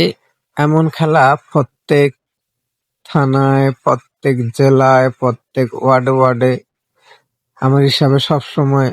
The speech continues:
করা দরকার। যে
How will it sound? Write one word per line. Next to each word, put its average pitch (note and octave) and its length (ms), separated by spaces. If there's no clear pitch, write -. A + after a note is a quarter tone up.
করা C3+ 240
দরকার। A#2+ 360
যে E3 180